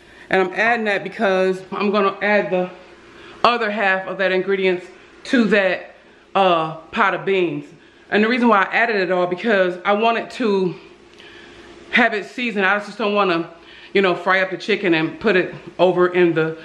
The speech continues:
pot and wait for the you know, seasonings to catch on to that chicken. I want it to already, those, uh, onions are ready to be cooked soft. And, uh, the tomatoes, uh, whatever they're, you know, chi-, little chilies to be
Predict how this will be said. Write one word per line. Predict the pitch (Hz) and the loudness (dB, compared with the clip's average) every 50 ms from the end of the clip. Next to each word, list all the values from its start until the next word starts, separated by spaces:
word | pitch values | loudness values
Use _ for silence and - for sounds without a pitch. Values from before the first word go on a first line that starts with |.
| - - - - | -20 -20 -18 -8
pot | - - 220 185 175 165 165 | -2 0 2 2 2 -2 -4
and | 160 165 165 | -6 -4 -4
wait | 185 190 180 180 - | -2 -4 -4 -4 -2
for | 190 180 | 0 0
the | 170 156 156 156 - - - - - - - - - | 0 0 -2 -4 -8 -16 -20 -20 -20 -20 -14 -4 0
you | 190 196 | 2 2
know, | 190 185 175 165 156 | 4 4 2 0 -2
seasonings | - - - 220 208 202 202 190 175 165 170 - | -6 -4 -2 0 0 0 2 4 2 2 2 -2
to | 156 | -6
catch | - - 220 196 185 - | -4 -2 -2 -2 0 0
on | 208 185 175 175 | 0 0 0 0
to | - 180 | 0 -2
that | 180 160 - | -2 -2 -2
chicken. | - - 220 196 - 180 160 151 - - - - - - - | -2 -2 -2 -2 -2 -4 -6 -6 -8 -14 -20 -20 -12 -4 0
I | - | 4
want | 185 190 190 185 175 | 4 4 4 4 2
it | 165 | 0
to | - 196 | -2 -2
already, | - 185 190 185 180 190 185 180 185 175 175 | 2 4 4 4 4 2 2 2 2 0 0
those, | 175 185 190 185 165 170 | 0 2 2 2 2 2
uh, | 165 170 170 170 165 165 165 - - - - - | 2 4 4 4 2 0 -2 -6 -14 -14 -4 0
onions | 196 196 202 196 185 180 190 | 0 2 2 4 2 2 2
are | 185 175 175 | 2 2 4
ready | 180 185 180 180 165 | 2 2 0 0 -2
to | 170 170 | -2 -4
be | 156 185 170 | -4 -4 -6
cooked | - - - 202 185 - - | -4 0 0 0 0 0 -4
soft. | - - 180 175 175 175 175 175 - - - - - - - - - - - - | 0 2 2 4 4 2 2 0 -4 -12 -18 -20 -20 -20 -20 -20 -20 -14 -4 -2
And, | - 180 175 170 165 | 0 0 2 2 0
uh, | 175 170 165 170 156 | 0 -2 -2 -2 -2
the | 165 175 | -2 -4
tomatoes, | 175 - - 208 190 190 190 185 180 175 175 175 - | -4 0 2 2 4 4 2 2 0 -2 -4 -4 -2
uh, | 160 170 165 160 | 0 0 0 0
whatever | 160 175 175 175 165 165 165 | 0 0 0 0 0 0 0
they're, | 165 160 160 156 - - - | 2 0 0 0 -4 -8 -2
you | 175 165 | 0 0
know, | 156 151 143 | 2 2 0
chi-, | 143 - 208 | 0 0 2
little | 170 180 175 175 | 4 4 4 4
chilies | 175 - 196 180 175 170 170 | 4 2 2 4 4 2 0
to | 170 165 | 0 0
be | 180 175 170 170 | 0 0 0 -2